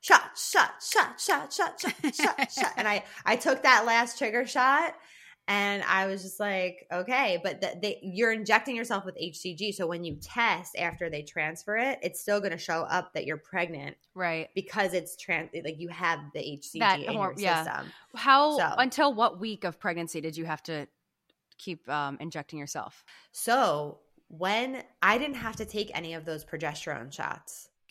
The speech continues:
Speaker 3: Okay.
Speaker 1: that people have to take in their butt, which was kind of like a mind fuck for me because I had the transfer and they were like, "Okay, that's it.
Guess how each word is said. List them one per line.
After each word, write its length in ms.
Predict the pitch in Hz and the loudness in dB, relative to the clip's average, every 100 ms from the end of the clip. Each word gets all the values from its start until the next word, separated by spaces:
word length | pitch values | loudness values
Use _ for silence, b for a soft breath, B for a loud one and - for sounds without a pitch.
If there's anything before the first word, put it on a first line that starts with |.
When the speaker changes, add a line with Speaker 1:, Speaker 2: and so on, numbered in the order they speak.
| - | -8
Speaker 3:
Okay. 300 | 202 175 160 | -4 -4 -4
Speaker 1:
that 100 | 160 | -6
people 220 | 175 160 180 | -4 -2 0
have 200 | 175 151 | 0 -2
to 60 | |
take 200 | 156 160 | -4 -4
in 80 | 156 | -2
their 120 | 151 | -6
butt, 280 | 139 139 175 - _ b b - | -4 -2 -2 -4 _ b b -8
which 140 | 170 | -6
was 120 | 185 | -6
kind 240 | - 175 208 | 0 2 2
of 80 | |
like 160 | 226 208 | 0 -2
a 60 | 160 | -4
mind 300 | 147 151 170 | -4 -4 -2
fuck 180 | 196 | -2
for 140 | - 214 | -2 -4
me 180 | 226 220 | -4 -4
because 560 | 202 170 151 156 - b b _ | -4 0 0 -2 -10 b b _
I 80 | 170 | -4
had 360 | 175 190 208 180 | -2 2 2 2
the 60 | |
transfer 880 | 180 - 170 175 - 165 151 151 160 _ _ _ - | -6 -4 -4 -4 -6 -4 -2 -2 -6 _ _ _ -10
and 140 | 170 | -6
they 80 | 165 | -2
were 80 | 160 | -2
like, 200 | 156 156 | -2 -6
"Okay, 320 | 160 247 277 | -8 -6 -2
that's 280 | 180 185 - | -2 -4 -6
it. 240 | 311 269 | -6 -6